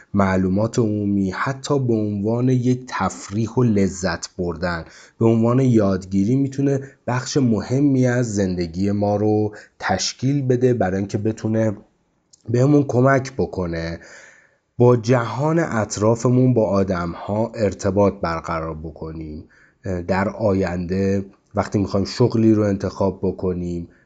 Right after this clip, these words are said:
بعد وقتی وارد کار شدیم، خواستیم، اه، وارد زندگی مشترک بشیم، با بچه‌هامون ارتباط بگیریم و همه این مسائل، اه، خب یادگیری می‌تونه خیلی بهمون کمک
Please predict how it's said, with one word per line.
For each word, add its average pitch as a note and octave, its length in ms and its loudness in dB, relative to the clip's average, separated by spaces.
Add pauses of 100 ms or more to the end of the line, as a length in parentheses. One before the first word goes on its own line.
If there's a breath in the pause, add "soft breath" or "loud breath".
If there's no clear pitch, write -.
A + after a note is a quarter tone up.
(140)
بعد F#2+ 340 0
وقتی G2 240 -4
وارد F2+ 420 -2
کار G2+ 360 -2
شدیم، F2+ 440 -4
خواستیم، F#2 600 -4 (460 soft breath)
اه، F2 140 -6
وارد F2+ 600 0
زندگی F2+ 560 -2
مشترک F#2+ 800 -2
بشیم، F#2+ 500 -2
با F#2+ 120 0
بچه‌هامون G#2 580 -2
ارتباط G2 480 -2
بگیریم F#2 500 -4
و B2 40 -4
همه D#3+ 480 -2
این D#3+ 560 2
مسائل، F#2 840 0 (500 loud breath)
اه، G#2 480 -2
خب - 340 0
یادگیری A#2+ 600 4
می‌تونه D3+ 320 0
خیلی C#3 260 2
بهمون F2 420 -4
کمک E2+ 340 -8